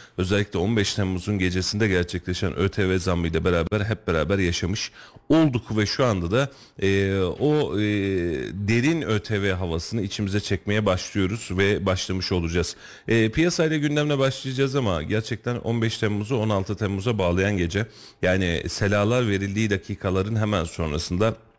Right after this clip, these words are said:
resmi gazetede yayınlanan, e, kararla beraber, e, akaryakıttan alınan Ö T V tutarı güncellendi.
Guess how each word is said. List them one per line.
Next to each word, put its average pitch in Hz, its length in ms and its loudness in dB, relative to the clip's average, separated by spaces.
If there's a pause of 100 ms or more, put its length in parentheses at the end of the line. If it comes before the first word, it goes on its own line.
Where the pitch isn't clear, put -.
(480)
resmi 104 400 2
gazetede 90 440 0
yayınlanan, 92 540 2 (360)
e, 90 280 2
kararla 95 540 2
beraber, 85 500 -2 (300)
e, 87 260 2
akaryakıttan 101 840 0
alınan 117 320 2
Ö 92 120 0
T 98 200 -2
V 110 160 2
tutarı 98 460 0
güncellendi. 90 960 0